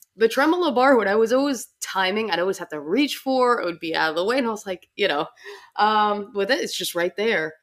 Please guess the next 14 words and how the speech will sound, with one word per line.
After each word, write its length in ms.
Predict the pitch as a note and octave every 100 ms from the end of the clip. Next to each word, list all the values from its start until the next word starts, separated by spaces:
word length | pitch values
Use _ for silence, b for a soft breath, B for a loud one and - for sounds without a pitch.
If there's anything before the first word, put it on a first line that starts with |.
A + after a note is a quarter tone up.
| -
Um, 400 | F3 E3+ E3+ E3+
I 120 | D#3+
don't 300 | E3+ F3+ F#3+
really 260 | F#3+ F3+
have 280 | E3 F3 E3+
to 100 | F3+
go 220 | D#3+ D#3+
that 240 | D#3+ F#3+ -
far 180 | E3+ D#3+
to 240 | E3+ D#3+
get 200 | D3 F3+ -
to 140 | G#3
it, 220 | G3+ G3 - -
um, 400 | D#3+ D#3+ D#3+